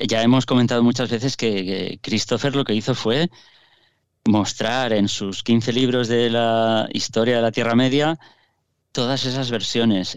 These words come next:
¿Y, y, y qué tenemos? Pues que, que la obra de Tolkien, en vez de ser una foto fija o un conjunto de fotos perfectamente nítidas, no, son,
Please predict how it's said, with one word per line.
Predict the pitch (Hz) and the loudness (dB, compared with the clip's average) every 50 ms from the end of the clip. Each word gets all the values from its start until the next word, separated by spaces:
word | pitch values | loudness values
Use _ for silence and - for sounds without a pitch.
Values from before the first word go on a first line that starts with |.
| - - | -14 -12
¿Y, | - 104 80 62 - - - - 110 - | -12 -12 -10 -10 -12 -8 -6 -6 -4 -4
y, | - 117 | -4 -4
y | |
qué | - 127 117 | -4 -4 -2
tenemos? | 120 147 143 160 165 139 110 98 - | 0 2 2 4 4 2 2 0 -2
Pues | - 107 - - | -4 -6 -6 -4
que, | - 98 98 - | -6 -6 -6 -6
que | - - 98 95 | -6 -6 -4 -4
la | 95 92 | -2 -2
obra | 104 127 147 | -2 0 -2
de | 151 139 | -2 -2
Tolkien, | - 160 147 135 151 147 151 - | -2 -4 -2 -2 0 0 0 0
en | - 107 | 2 2
vez | 104 120 127 | 2 2 0
de | 139 139 | -2 -2
ser | - - 147 143 113 - | -2 -2 -2 -2 -2 -4
una | - 113 113 123 123 127 127 120 | -2 2 2 4 4 2 0 -2
foto | - - 123 117 - 107 | -2 -4 -4 -2 -2 -4
fija | 95 - 127 127 - - - 92 107 135 _ _ _ _ - - _ _ _ _ _ _ _ _ - | -2 0 -2 -2 -2 -2 -4 -6 -6 -6 _ _ _ _ -20 -20 _ _ _ _ _ _ _ _ -6
o | - 98 | -2 2
un | 107 113 110 | 4 4 4
conjunto | 104 - 113 104 - 127 117 104 104 | 4 2 0 0 4 4 4 4 4
de | 98 92 | 2 0
fotos | - - 113 117 110 107 95 92 92 - - | 0 -2 -2 -2 0 0 -2 -2 -2 -6 -8
perfectamente | - 101 87 - 101 95 - 104 101 104 104 101 104 | -8 -10 -6 -6 -6 -2 0 2 2 2 2 4 4
nítidas, | 104 120 113 - 110 98 101 117 120 - - _ _ _ _ _ _ _ _ _ _ _ _ _ _ _ _ _ _ - | 4 4 4 2 0 0 -2 -2 -4 -8 -12 _ _ _ _ _ _ _ _ _ _ _ _ _ _ _ _ _ _ 2
no, | 104 104 117 117 104 90 - - | 4 4 4 4 2 0 -2 -4
son, | - - - 120 123 135 151 170 190 196 | -6 -4 -2 0 2 4 6 6 6 6